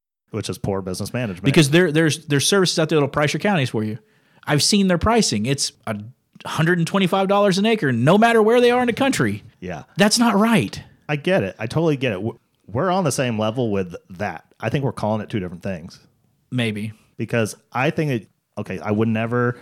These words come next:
Speaker 1: source out someone picking my county,
Speaker 2: Okay.
Speaker 1: pulling my list, pricing my county, the things that really matter on the
Speaker 2: Mm-hmm.
Speaker 1: front end. But posting Craigslist ads,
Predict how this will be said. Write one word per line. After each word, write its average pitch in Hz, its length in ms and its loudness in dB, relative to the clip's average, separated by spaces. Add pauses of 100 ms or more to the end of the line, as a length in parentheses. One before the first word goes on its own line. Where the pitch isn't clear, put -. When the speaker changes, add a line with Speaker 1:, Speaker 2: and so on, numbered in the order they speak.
(180)
Speaker 1:
source - 400 -2
out 101 220 -6
someone 107 200 -2
picking 101 280 -4
my 98 120 -6
county, 92 420 -10
Speaker 2:
Okay. 123 180 -2
Speaker 1:
pulling 113 220 0
my 107 120 -2
list, 95 400 -4
pricing 110 380 -4
my 98 140 -4
county, 92 320 -8
the 87 100 -14
things 143 240 -2
that 120 180 0
really 117 240 0
matter 98 320 -2
on 92 80 -2
the 95 60 -4
Speaker 2:
Mm-hmm. 120 80 -2
Speaker 1:
front 95 200 -4
end. 80 280 -14
But - 160 -6
posting 101 320 -4
Craigslist 95 500 -6
ads, 92 480 -8